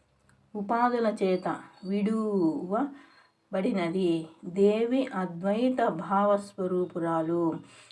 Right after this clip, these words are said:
గుణరహితురాలు, ధర్మరహితురాలు, పరబ్రహ్మస్వరూపిణి అగుట చేత ఉపాధుల చేత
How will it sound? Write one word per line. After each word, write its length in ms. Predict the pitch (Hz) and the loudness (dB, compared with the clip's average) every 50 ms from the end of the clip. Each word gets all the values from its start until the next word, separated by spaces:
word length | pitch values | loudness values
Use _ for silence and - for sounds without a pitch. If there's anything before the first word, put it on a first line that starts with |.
| - _ _ 190 175 | -20 _ _ -8 -6
గుణరహితురాలు, 1300 | 196 214 220 226 226 214 190 180 185 196 196 196 196 220 202 175 170 170 165 160 160 165 165 165 165 160 | -4 -2 0 2 2 2 2 2 0 0 -2 -2 -2 -2 0 0 0 0 0 0 2 2 2 2 2 2
ధర్మరహితురాలు, 1400 | 160 175 185 190 196 202 202 208 202 185 170 170 - - 185 185 - 220 175 170 165 165 160 160 160 165 165 160 - 180 | 0 0 0 0 2 0 0 0 0 0 0 -2 -2 -4 -4 -4 -4 -2 -2 0 0 0 -2 -2 -2 -2 -4 -4 -6 -6
పరబ్రహ్మస్వరూపిణి 1600 | 175 175 185 175 170 165 185 196 202 208 202 202 202 202 - - - 180 175 175 175 175 165 170 170 160 165 180 180 175 165 160 - - - - - - - _ - | -4 -4 -4 -4 -2 -2 -2 -2 -2 -2 -4 -4 -4 -6 -8 -10 -8 -6 -4 -4 -4 -4 -4 -4 -6 -6 -4 -4 -6 -6 -6 -8 -10 -16 -20 -20 -20 -20 -16 _ -6
అగుట 460 | 190 185 180 208 202 214 202 202 190 | -4 -2 -2 0 0 0 -2 -2 -2
చేత 500 | 170 170 165 160 165 180 208 262 302 - - | -2 -2 -2 -2 -2 -2 0 0 -2 -4 -4
ఉపాధుల 760 | 190 185 185 - 220 214 220 233 233 233 247 240 233 214 208 - 190 | -6 -6 -4 -2 0 0 0 0 -2 -2 -2 0 2 0 0 0 -2
చేత 400 | 185 180 175 - 190 233 277 | -2 -2 -2 -4 -4 -4 -4